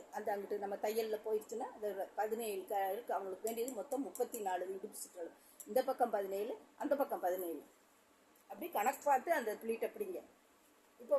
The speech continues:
வந்து மேலே வந்து அந்த பாவாடைக்கு பெல்ட் கொடுத்துருவோம். அவங்க அதுக்கு வந்து பெல்ட் கொடுத்து உள்ள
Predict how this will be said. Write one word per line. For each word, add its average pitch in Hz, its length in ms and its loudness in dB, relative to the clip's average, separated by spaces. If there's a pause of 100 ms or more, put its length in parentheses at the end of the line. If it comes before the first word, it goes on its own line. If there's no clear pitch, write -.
வந்து 233 180 0 (440)
மேலே 262 300 4
வந்து 208 240 0
அந்த 214 200 -2
பாவாடைக்கு 202 500 4 (1080)
பெல்ட் 240 320 0
கொடுத்துருவோம். - 420 -10 (160)
அவங்க 220 220 0
அதுக்கு 254 220 0
வந்து 285 200 -2
பெல்ட் 247 240 4 (100)
கொடுத்து - 220 -8 (140)
உள்ள 247 120 0